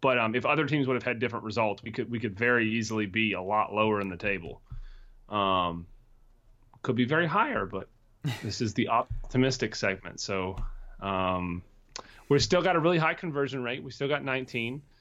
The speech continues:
Speaker 1: Um,
Speaker 2: That's
Speaker 1: which is
Speaker 2: dropped a lot,
Speaker 1: one of the
Speaker 2: though,
Speaker 1: tops.
Speaker 2: hasn't it? Weren't we
Speaker 1: No,
Speaker 2: up to, like,
Speaker 1: two percent.
Speaker 2: twenty-five? We, we
Speaker 1: No,
Speaker 2: weren't at
Speaker 1: like,
Speaker 2: twenty-five?
Speaker 1: twenty-one,
Speaker 2: Okay.
Speaker 1: twenty-two maybe. Um,
Speaker 2: Well, hey, we were
Speaker 1: but we're still
Speaker 2: fifty percent last night.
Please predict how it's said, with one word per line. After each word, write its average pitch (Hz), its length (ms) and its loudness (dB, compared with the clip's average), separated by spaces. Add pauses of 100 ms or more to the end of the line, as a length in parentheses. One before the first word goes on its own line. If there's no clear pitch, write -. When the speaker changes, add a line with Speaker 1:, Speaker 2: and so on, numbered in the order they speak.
(560)
Speaker 1:
Um, 113 500 2
Speaker 2:
That's 151 200 0
Speaker 1:
which 123 80 0
is 147 40 6
Speaker 2:
dropped 143 260 10
a 131 40 0
lot, 120 240 4
Speaker 1:
one 127 60 2
of 127 40 2
the 104 80 -2
Speaker 2:
though, 98 60 -2
Speaker 1:
tops. 123 240 2
Speaker 2:
hasn't 120 120 -4 (960)
it? - 60 -8
Weren't 139 200 0
we 147 80 2
Speaker 1:
No, 143 80 8
Speaker 2:
up 143 120 2
to, 143 120 4
like, 135 180 6
Speaker 1:
two 147 60 2
percent. 165 200 -2
Speaker 2:
twenty-five? 135 840 -2 (200)
We, 135 120 -4
we 143 140 -6 (120)
Speaker 1:
No, 139 80 6
Speaker 2:
weren't 127 140 6
at 120 80 6
Speaker 1:
like, 117 80 4
Speaker 2:
twenty-five? 165 280 0 (120)
Speaker 1:
twenty-one, 113 380 -2 (200)
Speaker 2:
Okay. 117 220 -4
Speaker 1:
twenty-two 139 880 0
maybe. 110 520 0 (680)
Um, 123 80 -2
Speaker 2:
Well, 120 340 6
hey, 170 180 10
we 147 200 4
were 139 140 2
Speaker 1:
but - 20 -2
we're - 0 -
still 160 160 2
Speaker 2:
fifty - 140 -2
percent 151 420 4
last 127 260 0
night. 101 200 -12